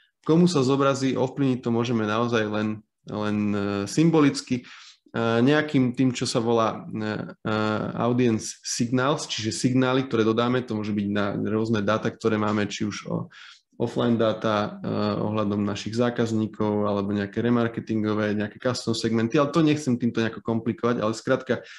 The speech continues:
Google sám rozhodne, komu reklamu zobrazí a, eh, kedy, eh, koľko bude stať klik, vy dá-, zadáte len celkový rozpočet. Pod kontrolou máme,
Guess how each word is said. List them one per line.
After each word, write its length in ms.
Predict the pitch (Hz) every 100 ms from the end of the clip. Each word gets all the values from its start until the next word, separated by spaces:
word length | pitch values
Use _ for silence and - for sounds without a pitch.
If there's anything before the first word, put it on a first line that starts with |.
| - -
Google 320 | 123 147 139
sám 240 | - 139
rozhodne, 560 | 120 120 127 117 113 113 - _ _ -
komu 480 | 135 143 139 135 -
reklamu 480 | 127 123 127 117 113
zobrazí 640 | 120 117 110 110 104 - _ - - _ _ _ _ _ - 120
a, 640 | 107 107 107 107 107 -
eh, 420 | - _ - 120 120
kedy, 300 | 135 135 123 113 -
eh, 640 | _ - 113 110 110 110
koľko 320 | - 135 139
bude 160 | 123 120
stať 320 | - 117 -
klik, 320 | 120 123 - - -
vy 160 | 117
dá-, 160 | 117 117
zadáte 400 | 113 117 117 113
len 160 | 110 101
celkový 400 | 110 107 104 101
rozpočet. 400 | - 87 - - - - - - -
Pod 240 | - 175 -
kontrolou 400 | 180 175 156 139
máme, 560 | 123 131 139 123 123